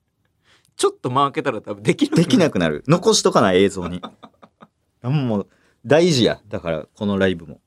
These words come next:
Speaker 2: 映像残し。
Speaker 1: 確かに。
Speaker 2: っていうね。忘れてしまうから。
Speaker 1: 確かに。<laughs>
Speaker 2: そう、お花屋さん。
Speaker 1: お花屋さん。
Speaker 2: えー、ファミリーレストラン。
Speaker 1: ファミリーレストラン。歌。
Speaker 2: 歌。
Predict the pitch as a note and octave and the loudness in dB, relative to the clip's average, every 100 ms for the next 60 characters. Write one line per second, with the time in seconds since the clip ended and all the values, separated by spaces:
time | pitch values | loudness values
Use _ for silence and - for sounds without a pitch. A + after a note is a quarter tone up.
0 | _ A#2 A#2 A2+ A2 G#2 - - - _ | _ -4 -4 -2 -4 -4 -8 -18 -20 _
1 | _ _ - _ _ D2 C#2+ C#2 _ _ | _ _ -20 _ _ -18 -18 -20 _ _
2 | _ _ F#2+ G#2+ - G#2+ _ - G2+ F#2+ | _ _ -20 -18 -12 -12 _ -10 -10 -10
3 | - _ - C#3 _ - - _ _ _ | -14 _ -20 -20 _ -20 -20 _ _ _
4 | _ _ _ _ E4+ _ - - _ _ | _ _ _ _ -20 _ -20 -20 _ _
5 | _ _ _ _ _ _ _ - - - | _ _ _ _ _ _ _ -20 -20 -20
6 | _ _ _ _ _ _ _ _ - F#2+ | _ _ _ _ _ _ _ _ -8 -4
7 | A2 A2+ D3+ D#3 C3 - D#2 - _ _ | -2 2 4 4 2 0 -10 -12 _ _
8 | _ _ E2 _ _ D2 C#2 _ _ _ | _ _ -20 _ _ _ _ _ _ _
9 | _ _ _ _ _ F2+ E2 D#2+ A2 A2 | _ _ _ _ _ -10 -10 -6 -4 -4
10 | G2+ G2 F2+ - - C2 B1 - _ A2+ | -4 -6 -8 -20 -18 -18 -18 -20 _ -20
11 | - F2+ - _ _ - C3+ B2 D#2+ | -14 -16 -16 _ _ -6 0 0 0